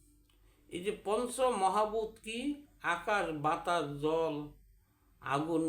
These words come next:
মাটি, এগুলো হলো পঞ্চ মহাভূত। এই পঞ্চ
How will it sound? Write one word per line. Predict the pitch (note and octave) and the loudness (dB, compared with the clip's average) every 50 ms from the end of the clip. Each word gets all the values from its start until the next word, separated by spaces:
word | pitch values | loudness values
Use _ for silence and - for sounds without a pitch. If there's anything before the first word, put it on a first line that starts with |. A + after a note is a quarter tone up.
| D3+ C#3+ | 2 2
মাটি, | C#3 C#3 D#3+ - - D#3+ C#3+ B2+ A#2+ - - - - _ _ _ _ _ - _ - - - | 2 0 -2 -4 -4 -6 -8 -8 -10 -14 -20 -20 -20 _ _ _ _ _ -20 _ -10 -8 -6
এগুলো | E3+ F#3+ G#3 G3+ G3+ | -4 0 2 2 4
হলো | G3 F#3 D#3+ D#3 - | 4 2 0 -2 -2
পঞ্চ | F3 F#3 G3+ F#3+ - G#3 G3+ F#3+ F#3 A#3 A#3 - - - - - - - D3 | -4 -4 -2 -4 -6 -4 -4 -4 -4 -6 -8 -12 -18 -20 -20 -20 -12 -6 -4
মহাভূত। | C#3 C#3+ D3 D3+ C#3+ C#3 C3+ B2 A#2 - - - - - - _ _ _ _ _ _ _ _ | -2 0 0 0 0 -2 -4 -8 -8 -10 -14 -20 -20 -20 -20 _ _ _ _ _ _ _ _
এই | E3+ G3 G3 - - - | -2 -2 -2 -4 -6 -2
পঞ্চ | F#3 F#3 A3 A#3+ B3 B3 | -2 0 0 0 -2 -2